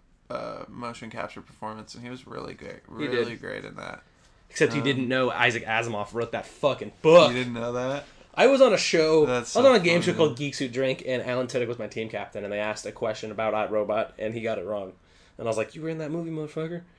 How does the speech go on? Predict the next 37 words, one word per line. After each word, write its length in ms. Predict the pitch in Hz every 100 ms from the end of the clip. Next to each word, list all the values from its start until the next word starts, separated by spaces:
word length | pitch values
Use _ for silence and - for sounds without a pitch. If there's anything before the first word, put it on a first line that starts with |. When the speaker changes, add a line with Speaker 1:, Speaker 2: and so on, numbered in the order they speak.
| _ _ _ _ -
Speaker 2:
But 100 | 131
I 40 |
love 100 | 156
Speaker 1:
He's 100 | 165
Speaker 2:
you 60 | 202
Speaker 1:
like, 100 | 185
Speaker 2:
anyway. 220 | 170 160
Speaker 1:
"I 40 | -
just 140 | 190
got 180 | 202 151
paid 380 | 202 196 175 139 139
and 100 | 165
read 180 | 175
the 60 | 165
lines." 460 | 180 180 170 160 151
Speaker 2:
Yeah, 140 | 165
he's 100 | 156
like, 100 | 143
"I 40 | 175
don't 80 |
give 220 | 180 175 208
a 320 | 202 180 170 - _ _ 160
fuck." 20 |
Um, 560 | 160 151 139 110 95 - _ _ _ _ _ _
but 120 | -
I, 120 | 330 -
yeah, 300 | - 247 - - _ _ _ _ -
I 60 | 185
could 140 | 208
see 140 | 196
him 140 | 175 147
playing, 280 | 151 135 127
like, 120 | 117
a 80 | 101
Rogue 320 | 113 117 107
Squadron 540 | - 107 98 98 95 -
fighter. 440 | 73 73 -